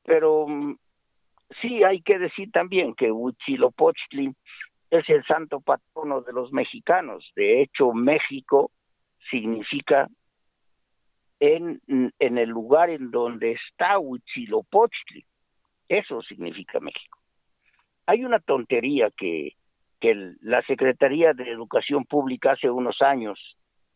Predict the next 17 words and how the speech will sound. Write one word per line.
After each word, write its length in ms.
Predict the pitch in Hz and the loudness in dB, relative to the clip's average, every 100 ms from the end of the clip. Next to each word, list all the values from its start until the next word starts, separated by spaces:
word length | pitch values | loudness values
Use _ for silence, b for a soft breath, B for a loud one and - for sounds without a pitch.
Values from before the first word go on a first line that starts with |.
| _ - | _ -8
eh, 560 | 92 95 95 90 85 - _ _ _ _ _ | -6 -4 -4 -4 -8 -12 _ _ _ _ _
inspirándose 1120 | - - - 135 131 151 151 135 - 110 107 | -4 -4 -4 0 2 2 0 -8 -10 -10 -8
en 160 | 107 110 | -8 -8
un 240 | 139 139 | -6 -8
programa 720 | - 123 113 127 135 127 113 95 _ | -2 0 2 2 2 0 -6 -8 _
de 300 | - 98 95 _ | -8 -8 -8 _
televisión 1120 | 117 104 104 101 - - 139 139 123 123 165 _ _ _ _ _ _ | -4 -2 -6 -6 -8 -4 2 4 4 0 -6 _ _ _ _ _ _
donde, 880 | - 110 98 98 95 90 101 92 90 | 2 2 2 -4 -8 0 2 2 0
mm, 240 | 87 85 80 _ _ _ _ _ _ _ _ _ _ _ | -2 -8 -10 _ _ _ _ _ _ _ _ _ _ _
donde 360 | 98 113 110 120 | 0 2 2 -2
Gutiérrez 560 | 120 - 156 160 156 _ | -2 -2 0 0 -2 _
Tibón 460 | 143 151 175 170 | -4 2 2 2
llegó 280 | 151 139 147 | -4 2 2
a 60 | 147 | 2
decir 480 | 139 - 156 151 | -4 -12 -10 -10
que 300 | - 120 107 | -2 2 2
el, 240 | 98 92 | 0 -4